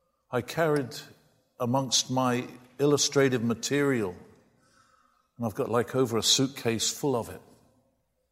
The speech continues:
in my office. But this statement, "It is the soldier,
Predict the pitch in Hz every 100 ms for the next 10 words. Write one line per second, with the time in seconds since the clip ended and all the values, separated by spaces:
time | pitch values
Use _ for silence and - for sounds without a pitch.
0 | _ _ _ _ _ _ - 120 131 117
1 | 131 185 - - - - - _ _ _
2 | _ _ _ _ _ _ _ _ _ _
3 | _ _ _ 135 147 - - 139 - 98
4 | 85 - - - _ _ _ _ - -
5 | 131 156 131 123 127 - 185 185 180 131
6 | 95 90